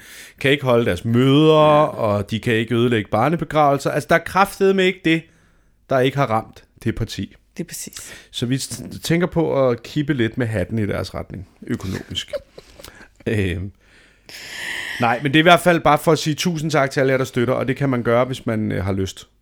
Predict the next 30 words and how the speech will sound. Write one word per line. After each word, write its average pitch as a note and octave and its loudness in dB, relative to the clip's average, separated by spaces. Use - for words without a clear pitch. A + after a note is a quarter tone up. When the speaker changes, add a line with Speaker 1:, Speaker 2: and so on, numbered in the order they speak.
Speaker 1:
Og, G2+ 4
øh, F#2+ -2
så - -2
er E3 6
der D#3+ 2
vel D#3 0
ikke F3 -2
så - -4
meget B2+ 0
andet C#3 -2
at C3 -6
sige D3 -2
i C3+ -2
den D3+ 0
her D3+ 0
omgang, C#3 -2
andet C#3 0
end B2+ 0
at, A2 -6
øh, G2+ -4
vi G2 -6
vender F#2+ -2
tilbage A#2+ -4
næste F3 -4
uge, A3 -4
gør A3 -4
vi A#3+ -4
ikke A#3+ -10
det? B3 -6
Speaker 2:
Jo. F#3+ 2